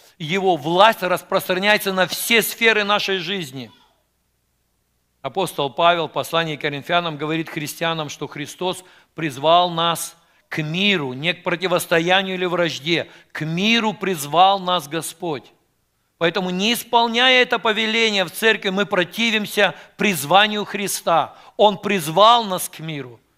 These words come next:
Есть такие люди, всегда они были, есть и будут, постоянно ищут какие-то недостатки, что-то не так, это не так.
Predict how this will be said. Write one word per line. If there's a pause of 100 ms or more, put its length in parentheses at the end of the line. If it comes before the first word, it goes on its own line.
(300)
Есть
такие
люди,
всегда
они
были,
есть
и
будут,
постоянно
ищут
какие-то (200)
недостатки,
что-то
не
так,
это
не
так.